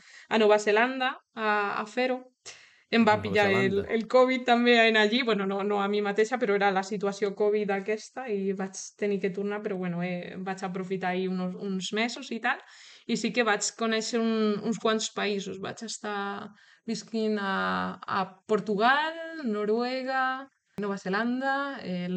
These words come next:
Speaker 1: nord d'Espanya, que tampoc coneixia molt en aquells temps, i, bueno,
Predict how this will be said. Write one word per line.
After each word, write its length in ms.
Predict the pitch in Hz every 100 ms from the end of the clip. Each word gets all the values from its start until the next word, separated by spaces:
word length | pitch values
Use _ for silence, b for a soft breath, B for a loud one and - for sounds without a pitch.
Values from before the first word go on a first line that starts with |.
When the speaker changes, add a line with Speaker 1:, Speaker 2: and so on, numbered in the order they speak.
| 196
Speaker 1:
nord 240 | 196 185 180
d'Espanya, 560 | 190 - 208 214 233
que 320 | 240 190 185 185
tampoc 400 | 190 180 185 185 - -
coneixia 520 | - 196 190 214 190 190
molt 240 | 190 233
en 140 | 214 196
aquells 720 | 202 190 196 190 190 - -
temps, 400 | - 208 262 - - - - -
i, 200 | 208 185
bueno, 260 | 185 190